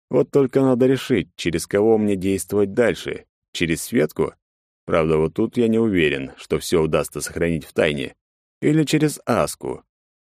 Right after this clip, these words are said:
Я ее совсем не знаю. К тому же она пыталась с самого начала меня обмануть. Но только вот ее мотивы так просты и понятны, что на нее можно, пожалуй, и положиться.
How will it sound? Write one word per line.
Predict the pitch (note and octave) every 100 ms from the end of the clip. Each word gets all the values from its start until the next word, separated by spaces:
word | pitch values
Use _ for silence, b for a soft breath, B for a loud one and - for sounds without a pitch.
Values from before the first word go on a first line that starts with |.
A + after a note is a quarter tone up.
| _ _ _ _ _ _ -
Я | B2+ B2+
ее | A#2+ A2+
совсем | A#2+ G#2+ B2 A#2
не | A#2+
знаю. | B2 D3+ C3+ D#2+ C2 - _ _
К |
тому | G#2 A#2 C#3 B2+
же | C3
она | G2+ G#2+ A2+
пыталась | F2 F2 F2 G2+
с | -
самого | D#2+ E2 D#2+
начала | D#2 D2+ E2 D#2+
меня | E2+ F#2 F#2+
обмануть. | G2+ B2+ C3+ F2 C2 - _ _ _ _
Но | - G#2 B2+ A#2+
только | B2 A#2+ B2 B2
вот | B2+ -
ее | C3+ C#3+ C#3
мотивы | C3+ B2 C#3 B2 A2+
так | B2 G#2+
просты | - G#2+ - B2
и | F#2+
понятны, | F#2+ G#2+ C3+ B2+ E2+ D#2+ C#2+
что | - - E2
на | D#2+
нее | D#2+ G2 B2+ C3+
можно, | A2 B2 A2+ B2
пожалуй, | - F2 F2 E2 E2+ E2+
и |
положиться. | G2 A2 A2 C#3+ G#2+ - C2